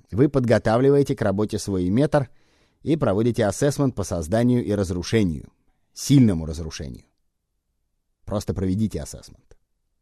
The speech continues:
Сейчас я работаю над символикой языка, над таблицей. Приготовьтесь получить ее на днях.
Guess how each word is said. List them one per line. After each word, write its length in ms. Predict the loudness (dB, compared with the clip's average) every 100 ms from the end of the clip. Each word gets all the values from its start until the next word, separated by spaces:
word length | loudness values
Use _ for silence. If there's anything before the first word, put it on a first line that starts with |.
| _ _ _ _ _ _ _ _ _ _ _ -20 -20 _ -12
Сейчас 340 | -2 0 2
я 120 | 0
работаю 360 | 0 0 0 -2
над 140 | -2
символикой 500 | -4 -2 -2 -2 -4
языка, 560 | -4 -4 -8 -8 -8 -10 _ _ _ -12
над 200 | -10 -6
таблицей. 600 | -4 -4 -6 -10 -20 _ _ _ _ _ _ _ _ _
Приготовьтесь 580 | -10 -8 -4 -4 -4 -6
получить 440 | -4 -4 -4 -6 -6
ее 140 | -8
на 140 | -8
днях. 340 | -10 -12 -16